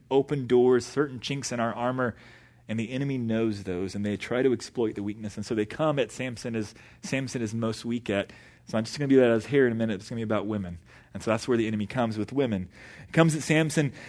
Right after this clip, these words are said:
uh, to exploit his weakness. And the second thing that's gonna happen is, uh, gonna provide him some enjoyment. Let's be honest. Delilah was enjoyable to him. Sin is enjoyable for a time. That's why Hebrews will talk about the passing pleasures of sin.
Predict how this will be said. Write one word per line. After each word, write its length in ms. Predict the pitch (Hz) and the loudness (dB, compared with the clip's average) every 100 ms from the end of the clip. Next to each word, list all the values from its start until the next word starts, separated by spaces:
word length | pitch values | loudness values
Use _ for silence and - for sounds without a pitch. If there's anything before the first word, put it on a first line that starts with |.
| - | 0
uh, 160 | 135 120 | 2 6
to 220 | 156 - | 8 8
exploit 320 | - - 170 | 4 6 8
his 140 | 156 135 | 8 6
weakness. 320 | 156 156 147 | 4 2 2
And 80 | 139 | 2
the 40 | |
second 220 | - 175 | 2 4
thing 160 | 156 160 | 4 2
that's 100 | 139 | 2
gonna 140 | 143 | 2
happen 280 | 147 147 151 | 4 4 4
is, 340 | 139 123 - - - - | 2 0 -4 -16 -20 -4
uh, 200 | 123 120 214 | -2 -2 0
gonna 200 | 151 135 | 0 2
provide 340 | 127 143 143 | 6 8 8
him 200 | 139 135 | 8 2
some 180 | 127 127 | -2 -2
enjoyment. 440 | 117 120 117 113 | 0 4 4 4
Let's 200 | 120 131 | 2 4
be 160 | - 147 | 6 6
honest. 580 | 123 127 113 - - - - _ - _ _ | 6 4 2 -2 -8 -14 -18 _ -20 _ _
Delilah 480 | - 123 135 151 147 | 4 6 10 12 10
was 240 | 131 127 | 10 6
enjoyable 420 | 120 113 117 110 107 | 4 2 4 4 0
to 100 | 107 | -4
him. 240 | 98 82 82 _ - _ _ _ _ _ _ - | -8 -8 -14 _ -20 _ _ _ _ _ _ -18
Sin 360 | - 156 160 165 | -6 0 2 2
is 280 | 143 147 | 4 4
enjoyable 640 | 135 127 127 135 117 92 - _ _ _ _ _ _ _ | 4 2 6 8 6 2 -6 _ _ _ _ _ _ _
for 280 | _ - 117 | _ -8 -4
a 60 | 101 | -4
time. 420 | - 95 80 78 - _ _ _ _ _ _ _ | -4 -6 -8 -12 -20 _ _ _ _ _ _ _
That's 140 | - - | -10 0
why 200 | 120 113 | 4 4
Hebrews 340 | - 131 123 | 4 2 2
will 60 | 110 | 0
talk 160 | 120 | 0
about 180 | 113 107 | 2 2
the 60 | 104 | -2
passing 600 | - - 127 - 123 117 | -4 2 2 0 -8 -6
pleasures 480 | - 110 107 110 104 | -2 0 0 -2 -4
of 120 | 98 | -8
sin. 340 | - 117 101 | -6 -6 -6